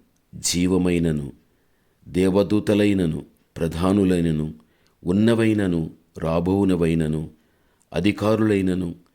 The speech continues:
ఎత్తైనను, లోతైనను, సృష్టింపబడిన మరి ఏదైనను మన ప్రభువైన యేసుక్రీస్తు నందలి దేవుని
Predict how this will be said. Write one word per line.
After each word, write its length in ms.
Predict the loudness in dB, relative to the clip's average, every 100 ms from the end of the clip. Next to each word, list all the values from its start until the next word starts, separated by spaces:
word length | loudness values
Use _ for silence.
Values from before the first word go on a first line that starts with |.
| _ _
ఎత్తైనను, 640 | -4 -2 2 4 4 2 2
లోతైనను, 720 | 0 0 0 0 0 0 -2 -6 -12 _ _ _ -6
సృష్టింపబడిన 840 | -2 0 2 2 2 0 2 2
మరి 240 | 2 0 0 0
ఏదైనను 500 | 0 0 2 0 0 -4 -10 _ _ _ _ -6
మన 160 | -4 -4 -6 -12 -4
ప్రభువైన 460 | -2 2 2 4 2 2
యేసుక్రీస్తు 640 | 0 -2 -2 -4 -4 -4
నందలి 500 | -2 -2 0 -2 -4 -10 _ _ _
దేవుని 540 | -6 0 0 2 0